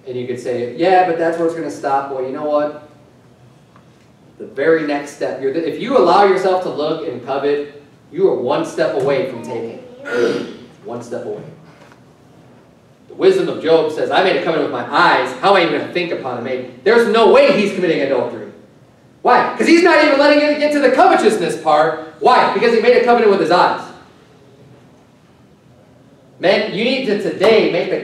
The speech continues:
covenant with your eyes and say, "When something comes across my path, I'm not gonna continue to look at it. I'm gonna look the other way.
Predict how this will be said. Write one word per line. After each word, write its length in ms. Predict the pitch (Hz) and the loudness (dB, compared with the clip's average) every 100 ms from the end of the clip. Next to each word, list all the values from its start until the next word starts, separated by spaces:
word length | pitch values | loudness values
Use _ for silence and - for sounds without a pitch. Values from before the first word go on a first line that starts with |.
| - | 0
covenant 480 | 233 247 190 170 | 2 4 2 0
with 160 | 175 180 | 0 0
your 160 | 170 - | -2 0
eyes 320 | 185 - 147 - | 2 4 2 0
and 80 | 156 | -2
say, 440 | - 170 - - | 2 2 0 -6
"When 220 | 160 175 | 0 0
something 480 | 165 226 240 262 262 | 2 2 2 2 0
comes 200 | 226 233 | 0 0
across 540 | 202 - 214 226 233 196 | -2 2 4 4 4 2
my 160 | 196 175 | 0 0
path, 580 | 185 208 233 240 - - | 2 4 4 0 -6 -6
I'm 200 | 170 160 | -4 0
not 180 | 196 202 | 0 2
gonna 180 | 202 | 0
continue 320 | 190 185 202 180 | 0 0 2 2
to 40 | |
look 180 | 175 190 | 2 4
at 120 | 165 | 2
it. 20 | |
I'm 80 | 160 | 2
gonna 140 | 156 160 | 0 0
look 100 | 165 | 2
the 80 | |
other 160 | 160 143 | 0 0
way. 180 | 139 | -2